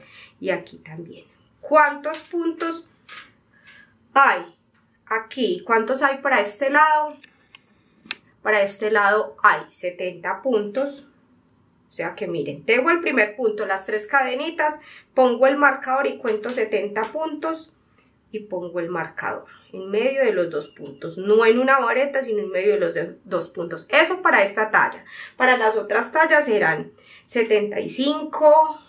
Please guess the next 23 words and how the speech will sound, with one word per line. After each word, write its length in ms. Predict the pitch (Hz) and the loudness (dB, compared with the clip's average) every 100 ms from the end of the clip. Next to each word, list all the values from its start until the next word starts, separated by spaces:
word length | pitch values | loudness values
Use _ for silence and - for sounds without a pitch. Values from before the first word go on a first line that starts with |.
| _ | _
varetas 640 | - 214 202 269 320 330 311 | -4 0 4 4 2 2 2
las 180 | 262 | 2
que 120 | 247 226 | -2 0
tienen 260 | 208 - | 0 0
que 160 | 254 247 | -6 -4
contar 540 | 254 247 277 302 320 | -4 0 2 4 2
u 160 | 247 220 | 2 2
ochenta 460 | 202 - 202 - 220 | 2 -2 -6 -2 0
varetas 440 | 214 254 294 302 | 2 4 2 2
según 300 | 233 208 185 | 0 0 -2
la 160 | 175 - | -4 -2
talla. 260 | - - - _ _ _ - - _ _ | -2 -4 -14 _ _ _ -20 -20 _ _
Y 220 | - 294 | -2 4
ahí 320 | 330 302 277 214 | 6 4 2 -2
después, 540 | 208 208 220 233 - - _ | -2 0 2 2 0 -14 _
aquí, 580 | 220 220 - 247 - - - | -2 -2 -2 -4 -4 -12 -2
para 160 | 202 | 0
este 260 | 196 - 254 | 0 -2 -2
caso, 260 | 247 196 | 0 0
después 360 | 185 - 214 208 | -4 -4 -2 0
de 100 | 254 | 2
la 120 | 226 | 4
vareta 380 | 220 196 180 - | 2 0 -4 -10